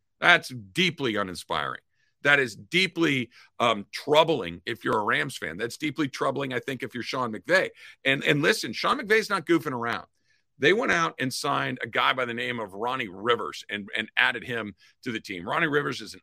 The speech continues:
undrafted player out of, uh, Fresno State, was briefly with the Cardinals, um, in, in camp earlier this year. The Rams brought him in there. Is there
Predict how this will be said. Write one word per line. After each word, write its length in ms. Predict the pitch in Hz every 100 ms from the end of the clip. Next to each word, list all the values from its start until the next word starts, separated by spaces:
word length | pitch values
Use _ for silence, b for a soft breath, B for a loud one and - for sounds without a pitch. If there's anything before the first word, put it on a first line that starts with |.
| -
undrafted 560 | 160 151 139 135 139
player 420 | - 127 117 113 110
out 160 | 110 107
of, 240 | 101 98
uh, 200 | - 95
Fresno 400 | 92 131 120 123
State, 320 | 117 - 104 104
was 140 | -
briefly 320 | - 135 139
with 100 | 120
the 100 | 120
Cardinals, 540 | - 110 104 104 98 - b b _
um, 440 | 110 104 95 95 -
in, 120 | 113 110
in 100 | 110
camp 400 | - 110 107 123
earlier 340 | 101 98 98
this 240 | 92 101
year. 200 | 104 95
The 100 | 95
Rams 340 | 95 135 180 143
brought 260 | 131 127
him 140 | 104 107
in 120 | 98
there. 160 | 80 - _ _ _
Is 200 | 127 139
there 260 | - 170 190